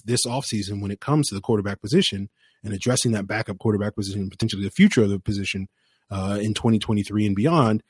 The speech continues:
it revolves around taking a day two quarterback, uh, in, in this upcoming draft. And so really, ultimately, the analytics, the stats or whatever,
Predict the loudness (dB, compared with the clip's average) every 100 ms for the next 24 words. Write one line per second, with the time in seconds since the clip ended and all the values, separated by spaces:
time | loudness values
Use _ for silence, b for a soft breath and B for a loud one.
0 | _ _ _ _ _ _ 2 6 6 6
1 | 4 6 4 4 2 4 4 6 4 4
2 | 2 4 2 4 2 -2 -6 b b b
3 | b -6 -4 -4 -6 -8 -8 -4 2 2
4 | 4 4 4 0 0 4 6 6 6 2
5 | 2 4 6 6 6 4 0 0 0 0
6 | 0 2 2 4 4 4 0 -6 -2 0
7 | 0 0 2 4 4 4 2